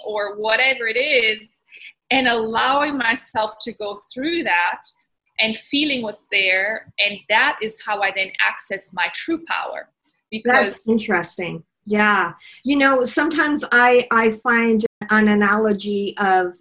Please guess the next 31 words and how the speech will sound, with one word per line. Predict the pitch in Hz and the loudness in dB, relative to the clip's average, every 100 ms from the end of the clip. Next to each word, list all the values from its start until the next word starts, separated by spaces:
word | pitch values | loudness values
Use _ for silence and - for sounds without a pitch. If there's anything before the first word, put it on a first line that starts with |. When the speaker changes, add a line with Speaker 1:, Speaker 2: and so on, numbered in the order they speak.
| - | 0
Speaker 2:
uh, | 185 170 | 0 0
surfing. | 160 - 233 220 180 165 - _ _ - - - | -6 -2 0 0 -2 -8 -12 _ _ -20 -16 2
You | 233 | 4
know, | 220 214 196 233 | 6 6 2 0
when, | 214 247 240 240 226 214 _ _ | 2 4 4 2 0 -4 _ _
when | 208 254 262 | 0 2 2
you | 254 240 | -2 -4
can | 269 226 | 0 0
feel | - - 285 302 294 | -2 -4 -2 0 0
the | 254 233 | 0 2
wave | 214 214 240 247 233 - | 4 4 2 0 -6 -6
coming | 247 233 202 | -4 0 0
up, | 180 202 339 - _ _ _ _ _ _ 226 | 2 2 0 -4 _ _ _ _ _ _ -2
you | 240 | 2
know, | 247 240 277 - _ - | 4 2 0 -6 _ -6
you, | 220 269 277 185 208 220 | 2 4 2 0 -4 4
that's | 285 285 - | 4 4 0
when | 269 254 | -2 0
you | 233 | 2
wanna | 233 214 | 2 2
paddle, | 214 - 370 240 - - 226 | -2 0 2 2 -2 -10 -2
right? | 226 247 269 | 2 2 0
But | 302 247 | 0 0
when | 277 285 | 0 0
the | 254 | 0
wave | 247 311 359 349 | 0 0 0 0
is | 262 | -2
against | 233 254 269 254 277 | -2 -2 -2 -4 -4
you | 240 | -2
and | 220 | -2
it's | 220 | -6